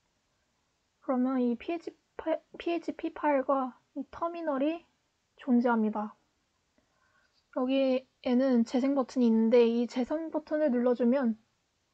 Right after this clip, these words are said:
이렇게 웹서버가 실행되면서 여기 유알엘이 나옵니다. 이 유알엘을 클릭해주면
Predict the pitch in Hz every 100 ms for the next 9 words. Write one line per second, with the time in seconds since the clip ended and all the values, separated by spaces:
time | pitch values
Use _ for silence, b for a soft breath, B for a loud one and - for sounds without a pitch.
0 | _ _ _ _ _ - 254 - 254 240
1 | 247 - _ _ _ _ _ - 240 -
2 | 254 262 247 247 254 254 240 277 254 240
3 | 226 226 240 294 - _ _ _ _ _
4 | _ 277 247 247 226 247 285 285 269 247
5 | 277 277 233 233 220 220 208 - _ -
6 | 254 247 240 233 277 294 277 285 277 -
7 | 330 - 311 247 240 240 240